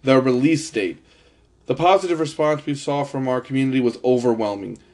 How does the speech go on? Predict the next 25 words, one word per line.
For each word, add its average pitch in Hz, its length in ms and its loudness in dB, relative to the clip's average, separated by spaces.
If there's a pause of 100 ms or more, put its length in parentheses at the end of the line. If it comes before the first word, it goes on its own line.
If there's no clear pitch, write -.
(440)
You 147 120 -2
can 156 180 0
feel 160 400 0
the 143 220 0
energy 117 600 -2 (260)
among 131 300 2
the 123 80 0
team 139 340 -2
and 120 240 -4
members. 104 560 -6 (1300)
After 139 280 2
working 165 360 4
on 156 160 -2
something 151 380 -2
for 135 160 -8
so 151 260 0
many 156 220 -2
years, 131 380 2
it's - 220 -8
invigorating 123 720 0
to, 107 460 -8
to 139 140 0
get 139 180 2
a 127 60 4
glimpse 131 580 -2